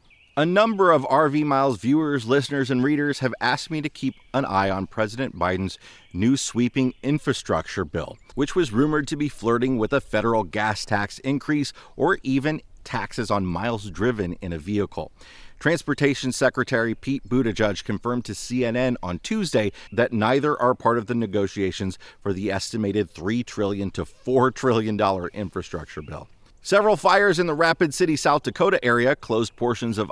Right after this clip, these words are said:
I ninety and Mount Rushmore last weekend. So, you know, it's that time of year again. The fires have been mostly contained, and the National Monument has since reopened. Rocky Mountain National Park will again require reservations for entry this year,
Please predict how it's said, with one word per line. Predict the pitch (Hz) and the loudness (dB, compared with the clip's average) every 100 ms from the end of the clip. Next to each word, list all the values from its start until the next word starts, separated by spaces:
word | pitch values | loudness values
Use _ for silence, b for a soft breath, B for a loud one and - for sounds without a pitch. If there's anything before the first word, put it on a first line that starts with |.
| - | -2
I | 113 135 | 0 2
ninety | 120 123 139 120 - | 2 2 0 -2 -2
and | 98 | 0
Mount | 101 104 | 0 0
Rushmore | 95 135 - 131 104 | 0 0 0 -2 -2
last | 87 85 - | -2 -6 -8
weekend. | 92 - 123 156 B B B B | -8 -4 -4 -4 B B B B
So, | - 95 | -8 -2
you | 101 98 | 0 2
know, | 104 120 | 2 0
it's | - - - | -2 -10 -4
that | 101 90 | -2 -2
time | - 98 87 | -2 -4 -2
of | |
year | 80 90 | -2 -2
again. | 85 98 117 B B B | -2 0 -2 B B B
The | 131 | 2
fires | 135 143 165 - | 4 6 4 4
have | 143 117 | 0 2
been | 135 139 104 | 4 4 2
mostly | 110 139 160 - 131 | 2 2 2 0 -2
contained, | - 110 - 104 151 160 - | -2 -4 -2 -2 0 -4 -6
and | 107 117 | 0 2
the | 117 | 4
National | 113 107 - 107 | 4 2 0 0
Monument | 95 95 92 - | 0 0 -2 -6
has | - 87 90 - | -6 -4 -4 -6
since | - - 143 104 - b b b | -10 -2 0 0 -6 b b b
reopened. | 101 98 87 - 71 - - - - | -2 0 0 -2 -8 -14 -20 -20 -2
Rocky | 131 143 165 | 2 2 2
Mountain | 151 165 - 139 | 4 4 4 2
National | 147 143 - 139 | 4 2 0 -4
Park | - 180 202 180 | 2 2 2 2
will | 175 | 2
again | 156 101 143 170 | 2 0 -2 0
require | 147 - 139 160 | -2 2 2 2
reservations | 131 139 147 170 165 180 190 175 | 2 2 2 0 0 -2 -2 -4
for | 185 - | -4 -2
entry | 175 208 233 143 | -2 -2 0 2
this | 117 - | 2 0
year, | 107 73 | -2 -4